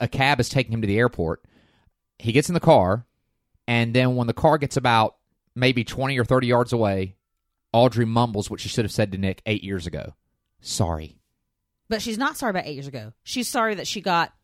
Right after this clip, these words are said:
Speaker 2: busted
Speaker 1: I,
Speaker 2: for this.
Speaker 1: what I'm saying is she said something that she should have said
Speaker 2: To
Speaker 1: to
Speaker 2: his
Speaker 1: Nick
Speaker 2: face.
Speaker 1: a long time
Speaker 2: Yes.
Speaker 1: ago.
Speaker 2: And actually to him.
Speaker 1: So again, this is just heaping
Speaker 2: Yeah.
Speaker 1: more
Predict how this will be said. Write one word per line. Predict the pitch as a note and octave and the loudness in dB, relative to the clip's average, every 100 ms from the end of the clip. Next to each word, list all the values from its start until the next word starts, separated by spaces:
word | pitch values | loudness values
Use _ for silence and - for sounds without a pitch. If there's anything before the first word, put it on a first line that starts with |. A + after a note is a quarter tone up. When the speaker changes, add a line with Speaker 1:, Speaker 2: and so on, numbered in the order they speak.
| _ _ _ _ _ - | _ _ _ _ _ -2
Speaker 2:
busted | A3 A3 A3+ D3+ C3 | 0 2 -2 -4 -10
Speaker 1:
I, | |
Speaker 2:
for | - | -12
this. | - G3 | -4 4
Speaker 1:
what | C3+ | 4
I'm | A#2 | 4
saying | - C3+ | 2 2
is | A2 - - | 2 -2 -8
she | - A#2 | -4 -2
said | - - C#3 C3 | 0 2 2 2
something | - C3+ A2+ | -2 -2 -2
that | A2+ | -8
she | - | -8
should | G#2 B2+ | -2 0
have | G#2 | 0
said | - G#2 F2 - _ | 2 0 0 -8 _
Speaker 2:
To | - | -2
Speaker 1:
to | |
Speaker 2:
his | F#3+ | 0
Speaker 1:
Nick | G#3 | 2
Speaker 2:
face. | G3 C#3 - - - | 0 -2 -6 -10 -4
Speaker 1:
a | A#2 | 2
long | A2+ C#3+ C3+ | 4 4 2
time | - F#3 | 0 0
Speaker 2:
Yes. | C3+ | 0
Speaker 1:
ago. | - - - - _ | -4 -10 -12 -18 _
Speaker 2:
And | G3 | -2
actually | F#3+ G3+ - E3+ B2+ | -2 -2 -4 -6 -6
to | - | -10
him. | A#2 D3 A#2 | -12 -16 -20
Speaker 1:
So | - B2+ | 2 4
again, | A#2+ C#3+ C#3 F2 E2+ _ | 6 4 2 0 -8 _
this | G2+ A#2+ - | -2 0 0
is | B2 | -2
just | A2+ - | -2 -4
heaping | - D3 C#3+ A#2+ G2+ F#2 F#2 _ _ _ _ _ _ _ _ _ _ _ | -6 -8 -2 -2 -2 -8 -12 _ _ _ _ _ _ _ _ _ _ _
Speaker 2:
Yeah. | A3+ D3 B2+ | -4 -2 -2
Speaker 1:
more | C3+ C#3 D#3 C#3+ | 2 6 6 6